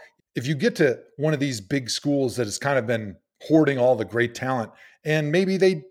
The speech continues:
were a little bit misleading during the recruiting, and you get there, and all of a sudden they've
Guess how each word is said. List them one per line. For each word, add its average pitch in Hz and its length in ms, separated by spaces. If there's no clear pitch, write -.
were 226 440
a 262 60
little 254 180
bit 170 140
misleading 127 480
during 113 220
the 123 80
recruiting, 117 480
and 131 120
you 113 60
get 170 220
there, 160 400
and 123 200
all 135 140
of 135 60
a 123 60
sudden 120 320
they've 104 200